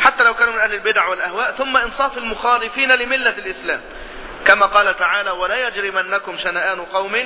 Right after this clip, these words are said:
على ألا تعدلوا اعدلوا هو أقرب للتقوى واتقوا الله". وقال تعالى: "ولا يجرمنكم شنآن قوم أن صدوكم عن المسجد الحرام أن تعتدوا". حتى المشركين المحاربين، مش المشرك العادي، ده المشرك المحارب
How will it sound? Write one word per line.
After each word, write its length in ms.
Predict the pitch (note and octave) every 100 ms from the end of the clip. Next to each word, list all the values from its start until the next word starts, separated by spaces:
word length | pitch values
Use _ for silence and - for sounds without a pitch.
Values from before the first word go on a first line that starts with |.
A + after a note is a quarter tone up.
| A#3+ - - - - -
على 400 | C#3+ E3+ F3 F#3
ألا 220 | G3+ F3+
تعدلوا 720 | E3+ E3+ D#3+ G#3 A#3+ A#3 G3
اعدلوا 420 | E3+ F3+ B3+ B3+ G3+
هو 160 | G3+
أقرب 380 | G3+ G3+ G3 F3+
للتقوى 480 | F3 D#3+ F#3+ F3 E3 D#3
واتقوا 340 | - D#3 C#3+
الله". 220 | C3 A2+ - - - - - - - - - - - - - - -
وقال 400 | D#3+ G3+ G#3+ G3+
تعالى: 260 | F#3+ A3 G#3
"ولا 240 | A3 C#4
يجرمنكم 480 | A#3+ A#3 A#3 B3+ A#3
شنآن 280 | A3+ A#3+ B3
قوم 360 | A#3+ C4 A#3+
أن 360 | G#3+ - C#4 C#4 -
صدوكم 600 | B3 - D#4 D4+ C4+ A#3
عن 140 | A#3+
المسجد 500 | A#3+ C#4 - A#3+ A#3
الحرام 540 | A3+ - G3+ F#3 G3 - - - - - - -
أن 160 | A3 A3
تعتدوا". 440 | G3 G#3 A#3+ E3+ - - - -
حتى 400 | - C#4+ - A#3 A3 G#3 - - - - -
المشركين 380 | F#3 G3 B3+ C4
المحاربين، 680 | A#3 G3 G#3 G3 G#3+ C4+ G#3
مش 140 | F#3+
المشرك 380 | G3 A#3+ G3+ G3
العادي، 320 | F#3 G3 G3
ده 80 | F3+
المشرك 360 | F#3+ C4 A3+ G3
المحارب 460 | F#3 F#3+ G#3 D#3+